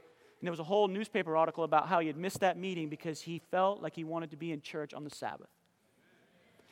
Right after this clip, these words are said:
And I thought to myself, "What a man of faith. What a man of faith."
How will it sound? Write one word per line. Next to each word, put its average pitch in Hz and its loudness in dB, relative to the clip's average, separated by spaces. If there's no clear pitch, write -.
And 185 4
I 185 4
thought 185 -2
to 180 -8
myself, 165 -6
"What 202 -4
a 160 -4
man 156 -8
of 139 -12
faith. 151 -14
What 240 2
a 170 0
man 175 -6
of 147 -10
faith." 143 -8